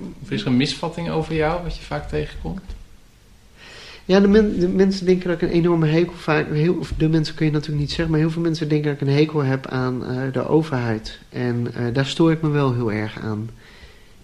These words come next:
Speaker 2: Eh, omdat juist, eh, ja, voor mij is, ik doe wat ik doe omdat ik enorm van mijn land hou en me enorm zorgen maak. En omdat ik zie dat wat ik doe wel effect sorteert.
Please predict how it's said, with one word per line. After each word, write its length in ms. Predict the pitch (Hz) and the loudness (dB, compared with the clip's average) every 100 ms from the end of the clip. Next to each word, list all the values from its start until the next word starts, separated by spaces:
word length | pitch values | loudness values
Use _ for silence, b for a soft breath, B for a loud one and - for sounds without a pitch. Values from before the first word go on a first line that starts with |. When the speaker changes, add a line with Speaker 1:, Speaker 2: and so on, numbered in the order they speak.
| - - - - | -20 -20 -20 -12
Speaker 2:
Eh, 300 | 120 123 117 - - - - - - | -6 -2 -2 -4 -16 -20 -20 -20 -18
omdat 340 | - 135 135 135 | -2 0 0 2
juist, 420 | 135 127 123 - | 2 4 2 -2
eh, 200 | - 127 131 - - - - - - | -8 -6 -6 -8 -16 -20 -20 -20 -16
ja, 240 | 220 143 147 | -2 2 2
voor 160 | - | 2
mij 160 | 147 139 | 0 2
is, 120 | 135 110 - 180 | 0 -4 -10 -10
ik 240 | 165 139 | -4 2
doe 160 | 160 156 | 4 6
wat 160 | 151 | 6
ik 180 | 143 131 | 4 2
doe 220 | 143 147 151 B B - | 2 0 -2 B B -8
omdat 280 | 139 131 | -6 -4
ik 80 | 143 | -4
enorm 380 | - 151 151 143 | 0 4 4 2
van 140 | 143 | 0
mijn 120 | 135 131 | 0 2
land 200 | 127 131 | 0 -2
hou 380 | 135 131 127 | 0 2 2
en 140 | - 135 | -2 -2
me 120 | 131 | -2
enorm 540 | 131 135 127 127 139 - | 0 0 -2 -2 -6 -6
zorgen 440 | 117 143 175 156 | -2 0 0 0
maak. 280 | 131 113 135 | -2 -2 -4
En 220 | - 139 | -8 -6
omdat 220 | 131 135 | -6 -6
ik 120 | 135 135 | -8 -4
zie 240 | 156 143 | -4 -4
dat 260 | 151 139 - 147 - - | -4 -8 -12 -12 -12 -10
wat 220 | 160 160 160 | -2 -2 -2
ik 120 | 147 | -2
doe 220 | 139 143 | -2 -2
wel 200 | 151 - | -2 -2
effect 360 | 123 - - - | -6 -8 -8 -8
sorteert. 520 | - - 127 120 | -12 -8 -6 -6